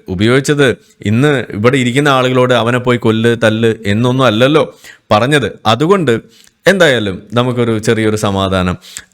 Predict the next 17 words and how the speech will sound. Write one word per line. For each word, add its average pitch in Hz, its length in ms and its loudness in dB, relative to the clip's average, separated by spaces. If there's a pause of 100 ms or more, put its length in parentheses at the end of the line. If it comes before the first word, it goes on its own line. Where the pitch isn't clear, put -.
അള്ളാഹു 117 440 2
അല്ലേ 123 340 0
നമ്മൾക്ക് 117 400 -4
പണി 110 200 0
തരാൻ 110 200 0
വേണ്ടി 107 160 0
നടക്കുന്നത്? 95 360 -4
അള്ളാഹു 92 340 -2
എന്ന് 101 120 -2
പറയുന്നത് 104 300 -2
മുഹമ്മദ് 101 280 0
നബിയുടെ 101 260 0
ഫേക്ക് 101 340 -4
ഐ 101 120 0
ഡി 104 80 -2
ആണ് 104 360 -2
എന്നും 98 280 -4